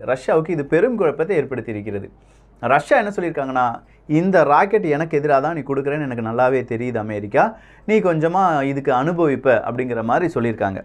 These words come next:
அதே ரஷ்யாட்ட நிறைய பேர் கேட்குறது என்னன்னா, "என்னப்பா, இந்த மாதிரி நிறைய தானியங்களை வந்து நீ பிளாக் பண்ணி வச்சிருக்கியாமே, அந்த தானியங்கள்லாம் ரிலீஸ் பண்ணி விட வேண்டியதானே ரஷ்யா?" அப்படின்னு சொல்லி கேட்கும்போது, இன்னைக்கு ரஷ்யா அதனுடைய எக்ஸ்பிளனேஷனை கொடுத்துருக்காங்க. அதாவது, ஒன்று ஜூன் இரண்டாயிரத்தி இருபத்தி ரெண்டுல அவங்க கொடுத்துருக்கிற எக்ஸ்பிளனேஷன் என்னன்னா,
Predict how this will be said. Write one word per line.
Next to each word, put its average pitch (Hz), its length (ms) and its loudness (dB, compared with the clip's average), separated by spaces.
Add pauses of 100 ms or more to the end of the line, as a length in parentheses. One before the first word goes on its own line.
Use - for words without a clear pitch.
(420)
அதே 208 260 4
ரஷ்யாட்ட 180 420 2
நிறைய 139 260 -2
பேர் 185 160 -4
கேட்குறது 151 320 -6
என்னன்னா, 107 480 -4
"என்னப்பா, 147 360 -4
இந்த 107 160 -6
மாதிரி 110 260 -6
நிறைய 117 400 -4
தானியங்களை 151 580 0
வந்து 147 200 -6
நீ 160 80 -4
பிளாக் 127 320 0
பண்ணி 151 180 -6
வச்சிருக்கியாமே, 131 640 -6 (260)
அந்த 170 280 2
தானியங்கள்லாம் 185 460 2
ரிலீஸ் 180 260 -2
பண்ணி 190 180 -4
விட 156 200 2
வேண்டியதானே 143 440 0
ரஷ்யா?" 127 440 0
அப்படின்னு 127 180 -4
சொல்லி 127 220 -10
கேட்கும்போது, 117 400 -4
இன்னைக்கு 123 240 -6
ரஷ்யா 120 340 -4
அதனுடைய 117 360 -4
எக்ஸ்பிளனேஷனை 190 460 -6
கொடுத்துருக்காங்க. 117 760 -2 (280)
அதாவது, 127 480 2
ஒன்று 151 420 -2
ஜூன் 147 360 -4
இரண்டாயிரத்தி 147 540 0
இருபத்தி 151 340 -2
ரெண்டுல 143 180 -4
அவங்க 127 300 -4
கொடுத்துருக்கிற 127 480 -2
எக்ஸ்பிளனேஷன் 170 520 -6
என்னன்னா, 110 800 -4